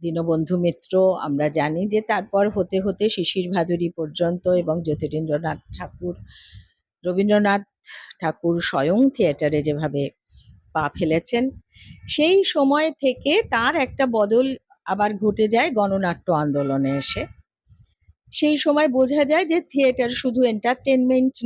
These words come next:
নয়, থিয়েটার মানুষের কথা বলে, তার চারপাশের কথা বলে। ফলত নবান্ন দিয়ে তার পথ চলা শুরু হয়। তারপর সেই থিয়েটার থেকে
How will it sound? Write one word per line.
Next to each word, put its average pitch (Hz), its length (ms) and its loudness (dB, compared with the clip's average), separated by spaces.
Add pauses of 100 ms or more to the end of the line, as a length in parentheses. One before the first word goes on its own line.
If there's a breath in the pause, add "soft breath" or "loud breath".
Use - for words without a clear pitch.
নয়, 190 340 0 (580 soft breath)
থিয়েটার 254 440 4
মানুষের 202 600 -2
কথা 143 320 -6
বলে, 139 340 -4 (100)
তার 202 180 -2
চারপাশের 180 640 -2
কথা 160 260 -6
বলে। 135 320 -6 (600 soft breath)
ফলত 226 320 -2
নবান্ন 233 600 2
দিয়ে 254 360 0 (400)
তার 190 260 -2
পথ 160 220 -2
চলা 180 300 0
শুরু 143 360 -8
হয়। 139 160 -6 (720)
তারপর 254 420 0
সেই 311 320 2
থিয়েটার 220 440 2 (140)
থেকে 220 420 0